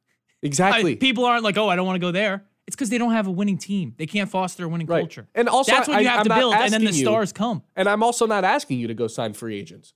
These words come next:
Speaker 1: Make some trades.
Speaker 2: Yeah.
Speaker 1: That's where teams get success. That's where teams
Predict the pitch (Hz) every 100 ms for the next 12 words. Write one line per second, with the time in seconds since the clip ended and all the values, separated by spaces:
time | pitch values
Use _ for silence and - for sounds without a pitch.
0 | _ 156 226 262 - 135 - 247 294 139
1 | - - _ _ - 180 269 320 226 208
2 | 208 233 214 170 202 185 165 - 247 277
3 | 233 - _ _ _ 131 139 254 320 -
4 | 226 - 226 220 175